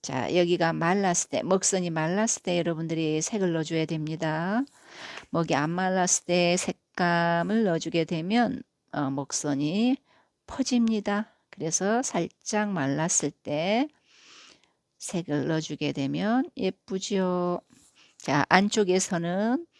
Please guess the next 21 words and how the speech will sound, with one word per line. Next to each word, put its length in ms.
어, 280
안쪽에는 720
좀 760
물감색이 1400
좀 220
진하게 420
들어가고요. 1080
안쪽에서는, 1120
자, 120
바깥으로 600
갈 160
때는 260
어때요? 560
붓 200
끝에 240
진한 300
색을 260
좀 160
묻혔기 420
때문에 600
갈수록은 880